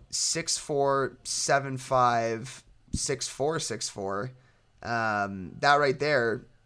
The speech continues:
is just under. You're still at forty-two games. Um,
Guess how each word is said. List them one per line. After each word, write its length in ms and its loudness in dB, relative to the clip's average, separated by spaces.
is 500 -4
just 280 2
under. 380 -4
You're 80 -10
still 200 0
at 80 -2
forty-two 640 -4
games. 420 -10
Um, 640 -2